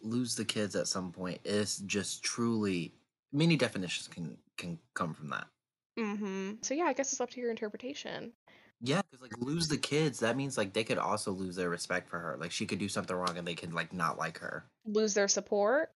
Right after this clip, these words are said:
Speaker 1: Mm-hmm, support,
Speaker 2: Mm-hmm.
Speaker 1: yeah.
Speaker 2: Okay, I like the way you're interpreting this.
Speaker 1: Yeah, yeah.
Speaker 2: And then there is a very dramatic breakup at some point.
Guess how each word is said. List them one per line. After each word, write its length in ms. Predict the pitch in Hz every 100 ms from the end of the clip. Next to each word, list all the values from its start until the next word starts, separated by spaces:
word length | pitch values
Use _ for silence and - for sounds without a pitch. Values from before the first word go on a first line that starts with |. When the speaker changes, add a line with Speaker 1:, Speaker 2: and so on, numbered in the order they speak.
| _ -
Speaker 1:
Mm-hmm, 380 | 117 117 123 156
support, 760 | - 104 107 104 120 127 330
Speaker 2:
Mm-hmm. 60 | 349
Speaker 1:
yeah. 560 | 277 123 151 117 87 - _ _ _ - 233
Speaker 2:
Okay, 260 | 254 339
I 40 | 339
like 200 | 320 320
the 80 | 311
way 140 | 311
you're 100 | 311
interpreting 440 | 330 254 240 220
this. 460 | 202 190 220 294 -
Speaker 1:
Yeah, 340 | 196 247 156 -
yeah. 360 | - - - - _ _ _ -
Speaker 2:
And 160 | 233
then 140 | 226 226
there 180 | 220
is 140 | 220 226
a 40 |
very 260 | 214 202 208
dramatic 420 | 220 214 190 185
breakup 320 | - - - -
at 80 |
some 180 | - -
point. 520 | 233 226 - - 254